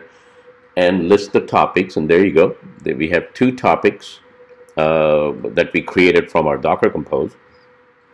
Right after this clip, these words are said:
And now we're going to take a look at the producer. Now, why don't we go ahead and, uh, execute the producer? So let's go ahead and activate the producer,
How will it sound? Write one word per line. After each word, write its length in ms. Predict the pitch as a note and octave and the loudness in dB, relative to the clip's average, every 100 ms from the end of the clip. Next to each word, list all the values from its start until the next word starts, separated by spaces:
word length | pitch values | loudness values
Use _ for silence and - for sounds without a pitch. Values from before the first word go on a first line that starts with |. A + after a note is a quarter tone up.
| A#4+ _ _ - - _ _ _ - | _ _ _ -20 -20 _ _ _ -2
And 140 | G2+ G2+ | 2 4
now 460 | A2+ C3 D#3+ - - | 4 4 2 -2 0
we're 220 | A2 A2+ A2+ | 2 4 4
going 200 | C3+ C3+ | 4 2
to 100 | C3+ A#2 - | 2 2 0
take 360 | - C3 C3 | 2 4 4
a 100 | B2+ A2 B2+ | 2 4 2
look 180 | D3 | 4
at 420 | A#2 F2 F#2 - _ _ _ _ _ _ - F2 | 2 2 2 -4 _ _ _ _ _ _ -20 0
the 540 | G#2+ G#2 G#2 G2+ F#2 G2 _ | 4 6 4 4 0 -4 _
producer. 760 | - B2 E3 F#3 - D#2 B1+ - _ - | -2 2 4 2 2 0 0 -6 _ -2
Now, 240 | F#2+ G2 | 2 4
why 180 | G2 C3 | 4 4
don't 220 | D#3 D#3 | 4 2
we 420 | C3+ C3+ B2+ A#2+ - - G2 | 2 2 2 -2 -8 -14 0
go 120 | A2 B2+ | 6 6
ahead 160 | B2 B2 | 8 6
and, 260 | A#2 A2 - _ - - | 6 2 -4 _ -12 -4
uh, 320 | F#2 F2+ F2 E2 G2+ | 2 4 4 2 0
execute 480 | - B2+ - A#2 - | 0 -6 -4 -2 0
the 80 | |
producer? 680 | - - F2+ B2 B2 - E2 | 0 -2 -2 0 2 2 2
So 140 | E2 E2+ | 2 0
let's 280 | E2+ F#2+ - | 2 0 2
go 40 | G2+ | 4
ahead 100 | G2+ F#2+ | 6 2
and 100 | F2+ - E2 | -4 -6 -6
activate 560 | - A2+ F#2+ F2+ F2+ - | -4 -2 0 0 -2 -6
the 140 | F2 | -8
producer, 680 | D#2+ E2+ E2 A#2+ - C#2 | -6 -6 -2 -2 0 -4